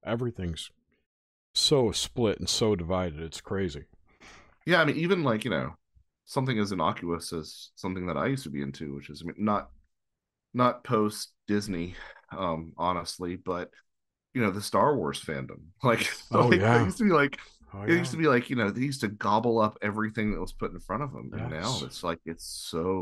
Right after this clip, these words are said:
Speaker 2: like, divisive. It's crazy.
Speaker 1: <laughs> Don't even get me started on Ahsoka. <laughs>
Speaker 2: Yeah, I, you know, I, I, I've, I, I was on board. I even, you know, sort of granted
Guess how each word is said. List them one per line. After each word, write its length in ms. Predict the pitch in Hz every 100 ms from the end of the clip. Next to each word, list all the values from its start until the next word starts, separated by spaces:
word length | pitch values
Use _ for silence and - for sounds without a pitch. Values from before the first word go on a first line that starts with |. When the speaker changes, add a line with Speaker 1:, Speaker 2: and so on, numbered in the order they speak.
| 71
Speaker 2:
like, 160 | 67 -
divisive. 640 | 69 64 80 - 62 50 _
It's 140 | - -
crazy. 640 | - - 120 117 - _ _ _ _ -
Speaker 1:
<laughs> 1900 | - - - - - _ - _ _ _ _ - _ - - _ - - -
Don't 180 | 90 87
even 180 | 73
get 160 | 80 67
me 80 | 78
started 380 | - 85 80 76
on 160 | 76
Ahsoka. 460 | 73 - 80 - - _ _ - - - - - - -
<laughs> 20 | 107 104 98
Speaker 2:
Yeah, 280 | 147 196 185
I, 280 | 175 170 143 135 - 160
you 100 | 196
know, 200 | 180 170
I, 180 | 165 170 156 - 160
I, 100 | 160 165 151
I've, 220 | 151 139 - - - - - -
I, 380 | 135 135 131 123 113 - - - - - _ _ _ _ _ _ -
I 100 | 147
was 160 | 151 143
on 240 | 143 131
board. 540 | 120 113 113 110 107 107 92 _ _ _ _ _ _ _ _ _ _ _ _ _ 123
I 100 | 131
even, 500 | 160 156 135 117 113
you 80 |
know, 100 | 107 101
sort 200 | 113 104
of 140 | 101
granted 600 | - 104 101 - 98